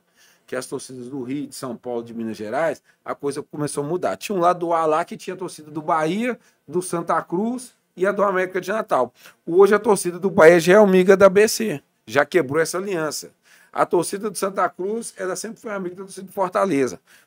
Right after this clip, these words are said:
Hoje já vê a J G T, que hoje é amiga da Jovem do Esporte. Então hoje já tá,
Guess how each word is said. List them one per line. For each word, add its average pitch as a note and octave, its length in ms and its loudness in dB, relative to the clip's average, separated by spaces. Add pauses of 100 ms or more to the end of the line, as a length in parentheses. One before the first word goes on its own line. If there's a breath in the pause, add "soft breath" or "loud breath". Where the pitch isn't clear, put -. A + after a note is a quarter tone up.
(100)
Hoje D3+ 240 2
já F3+ 140 10
vê C#3 200 6
a D#3 80 10
J C3+ 320 0
G D#3 200 -2
T, D#3 220 -6
que A3 140 -12
hoje D#3+ 240 -6
é E3+ 40 -4
amiga D#3+ 300 -4
da E3 180 -4
Jovem D3+ 260 -6
do E3+ 80 -6
Esporte. C#3+ 600 -2 (280 soft breath)
Então E3+ 220 4
hoje F#3 240 8
já F#3+ 80 4
tá, G3+ 340 6